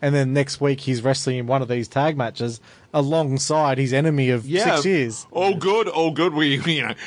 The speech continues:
Speaker 2: you try to kill me a couple of times with a
Speaker 1: I
Speaker 2: motor, but motor vehicles means it's okay.
Speaker 1: 'Cause I remember high school, and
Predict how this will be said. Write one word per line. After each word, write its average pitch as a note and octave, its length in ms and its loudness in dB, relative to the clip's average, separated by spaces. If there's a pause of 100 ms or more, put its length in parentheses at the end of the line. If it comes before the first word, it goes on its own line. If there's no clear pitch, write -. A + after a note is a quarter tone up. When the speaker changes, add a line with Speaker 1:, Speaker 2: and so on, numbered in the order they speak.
Speaker 2:
you C#3 120 0
try B2+ 280 0
to F#2+ 100 -8
kill A2+ 320 -6
me C3+ 160 0
a B2+ 80 2
couple C#3 260 -2
of B2+ 80 2
times C#3 440 2
with A2 100 -4
a A2+ 40 0
Speaker 1:
I G#3+ 280 2
Speaker 2:
motor, C#3+ 120 2
but D#3 220 -2
motor E3+ 240 0
vehicles B2+ 480 -2
means A#2 260 -2
it's G2+ 140 -6
okay. G2+ 640 0 (100)
Speaker 1:
'Cause E3 140 -4
I A3 120 2
remember G3+ 260 0
high C#3+ 200 2
school, A2+ 500 -6
and B2+ 760 0